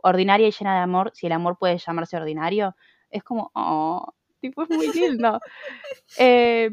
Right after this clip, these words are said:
Speaker 1: y bueno, y ahora otra cosa que me acordé. <laughs> No quiero cerrar sin decir esto. ¿Ustedes dicen que Ilia Morozova era socialista?
Speaker 2: No.
Speaker 1: ¿No?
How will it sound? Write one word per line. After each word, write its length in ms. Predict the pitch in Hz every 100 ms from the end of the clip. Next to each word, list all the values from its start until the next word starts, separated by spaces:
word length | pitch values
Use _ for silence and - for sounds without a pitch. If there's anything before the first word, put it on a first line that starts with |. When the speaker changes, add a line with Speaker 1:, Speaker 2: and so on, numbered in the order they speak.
| - -
Speaker 1:
y 80 |
bueno, 180 | 254 269
y 80 | 254
ahora 200 | 302 349
otra 240 | - 330 330
cosa 180 | 302 294
que 80 | 254
me 60 |
acordé. 360 | 226 226 240 240
<laughs> 280 | 233 - _ - 440 415 330
No 160 | 339 370
quiero 220 | 392 381
cerrar 320 | 330 285 320
sin 140 | 311 285
decir 220 | 269 294
esto. 260 | 277 190 196
¿Ustedes 300 | 220 370 320
dicen 260 | 294 285
que 480 | 226 175 175 170 - -
Ilia 320 | 226 247 202
Morozova 440 | 175 170 190 214
era 120 | 202
socialista? 580 | 180 160 160 180 - 202 _ _ _ _ _ _ _ _ _ _ _ _ _ _ _ _ _ _ _ _ _ _ -
Speaker 2:
No. 260 | 226 180 _ _ _ _ _ _ _
Speaker 1:
¿No? 400 | 208 247 254 -